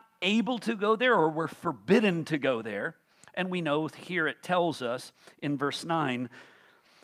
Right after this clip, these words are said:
that Paul has a vision in the night. And it says this, "It was a man of Macedonia standing there, urging him, saying,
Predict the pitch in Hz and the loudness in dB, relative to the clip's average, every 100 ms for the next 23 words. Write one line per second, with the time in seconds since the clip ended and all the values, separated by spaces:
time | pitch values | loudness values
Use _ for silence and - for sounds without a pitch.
0 | _ 170 - - 131 135 - 147 135 143 | _ -12 -6 -2 0 0 -2 0 2 0
1 | 143 - - 131 107 117 190 160 131 113 | -2 -6 -6 -6 -2 2 2 2 -2 -4
2 | 135 139 _ _ _ _ _ 170 156 151 | -6 -12 _ _ _ _ _ -2 0 0
3 | 147 147 113 - - - _ _ _ _ | 4 2 2 -10 -16 -16 _ _ _ _
4 | _ _ _ _ _ - 120 123 - 196 | _ _ _ _ _ -10 -8 -6 -4 -4
5 | 120 120 143 - - - - 151 151 139 | -4 -4 -6 -10 -20 -20 -10 -6 -4 -4
6 | 143 147 165 180 156 160 165 - 175 170 | 0 2 2 0 -2 -2 0 -2 -2 0
7 | 147 120 - - 170 175 190 160 139 117 | 0 -2 -6 -8 -6 -2 0 0 0 0
8 | 110 117 139 - 190 208 160 147 123 120 | 0 0 -2 -4 -2 -2 -2 -2 -2 -2
9 | 135 113 127 - - 151 127 135 | -2 -2 -6 -6 0 2 2 -2